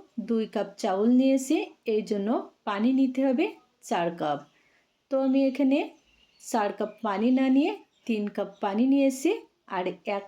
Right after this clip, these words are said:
কাপ দুধ দিয়ে দিচ্ছি। এই দুধটুকুও কিন্তু গরম দুধ। এভাবে যদি তোমরা চাউল আর পানিটুকু ঠিকঠাকভাবে মেপে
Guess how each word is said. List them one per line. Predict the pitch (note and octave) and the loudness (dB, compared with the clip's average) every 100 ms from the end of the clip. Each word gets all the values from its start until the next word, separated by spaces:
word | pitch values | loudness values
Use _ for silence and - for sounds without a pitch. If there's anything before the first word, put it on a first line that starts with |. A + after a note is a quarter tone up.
| - | -8
কাপ | G#3+ D#4+ - _ _ _ _ - | -6 -6 -8 _ _ _ _ -18
দুধ | F3+ G#3+ G3 E3+ | -6 -4 -4 -2
দিয়ে | F#3+ E3 | -2 0
দিচ্ছি। | D#3+ D#3+ - D#3 D3+ D3 - _ _ _ _ _ _ _ - | -2 -6 -6 -4 -2 -4 -8 _ _ _ _ _ _ _ -6
এই | C4 A#3+ F#3+ | -2 -2 -2
দুধটুকুও | G#3+ G#3 - C4 C#4 C#4 C#4 | -4 -4 -6 -4 -2 -2 0
কিন্তু | C#4 C4+ F#4 G4+ - A3+ F3+ | 2 2 0 -4 -6 -4 0
গরম | F#3 F3 F3 E3 | 0 2 0 -2
দুধ। | D#3 D3+ D#3 _ _ _ _ _ _ _ _ _ - | -2 -4 -8 _ _ _ _ _ _ _ _ _ -6
এভাবে | C4+ C4 C4+ C4 | -2 0 2 2
যদি | C#4+ C#4+ C#4 - | 2 0 0 0
তোমরা | G#3 F#3 F3+ D4 - _ _ _ _ _ _ _ - | 0 0 0 -2 -4 _ _ _ _ _ _ _ -6
চাউল | B3+ G#3 G#3+ C4+ | -2 0 2 2
আর | C4+ C4 - | 0 -2 -6
পানিটুকু | G#3 A#3 B3+ C4+ C#4 F4 F#4 _ _ _ _ _ _ | -2 0 0 -2 -2 -4 -4 _ _ _ _ _ _
ঠিকঠাকভাবে | - A#3 - A3 F#3+ A3 G3 G3+ G3+ | -6 -6 -4 -6 -4 -4 -2 -2 -2
মেপে | G3 F#3 | -4 -2